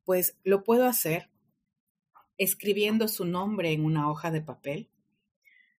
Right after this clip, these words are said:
colocando mis manos sobre la hoja de papel con los ojos cerrados, voy a pensar en la persona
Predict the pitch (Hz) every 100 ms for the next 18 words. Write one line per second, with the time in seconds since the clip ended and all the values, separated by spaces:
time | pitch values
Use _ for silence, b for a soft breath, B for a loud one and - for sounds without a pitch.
0 | _ 208 202 202 214 233 247 226 196 185
1 | 185 214 233 170 156 156 - - 160 160
2 | 156 160 160 190 185 180 165 160 170 -
3 | - 190 170 165 160 175 - 180 185 175
4 | 147 165 - _ b b - 190 202 202
5 | 180 165 - 185 240 - 170 170 165 160
6 | 151 - 160 185 294